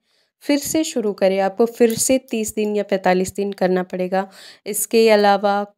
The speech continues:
कोई ऑप्शन नहीं है कि आप कुछ और कर लें। तो अब मुझे नहीं लगता कि कोई भी डाउट रह गया है, फिर भी अगर आप लोगों के मन में कुछ भी ऐसा आए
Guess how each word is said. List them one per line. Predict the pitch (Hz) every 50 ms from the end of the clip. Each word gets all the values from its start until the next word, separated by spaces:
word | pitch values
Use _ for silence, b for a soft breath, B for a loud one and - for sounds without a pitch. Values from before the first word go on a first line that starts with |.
| _ _ _ _ _
कोई | 220 220 226 226 226 226 233 240 247 240
ऑप्शन | - - 185 190 190 185 185 - - 220 208
नहीं | 196 190 185 185 185 196 196
है | 202 202 196
कि | 202 190
आप | 185 180 - _ _
कुछ | - 190 185 - -
और | - - 180 175 175 175 185 180
कर | - 175 170 165 175
लें। | 170 170 185
तो | - _ _ _ _ _ _ _ 277 269
अब | 247 240 240 254
मुझे | 240 240 240 226 - 254 247
नहीं | 233 214 208 196 190 220 247 254
लगता | 240 233 214 - _ - 226 233 240
कि | 240 - 233 220 220 214 208 202 - - _ -
कोई | 220 220 220
भी | 214 220
डाउट | 196 202 190 196 208 202 -
रह | 190 190 196 202 202
गया | 190 202 196
है, | 196 202 208 214 214 _
फिर | _ 254 254 254
भी | 240 262 277 294 285
अगर | 254 226 240 240 233
आप | 220 214 214 214
लोगों | 226 220 220 226 220
के | - 226
मन | 220 214 214
में | 220 214 214 214 214 _ _ _ _ _ _ _
कुछ | - 233 233 - -
भी | 220 247 254
ऐसा | 240 226 220 - 214 202 196
आए | 190 190 214 277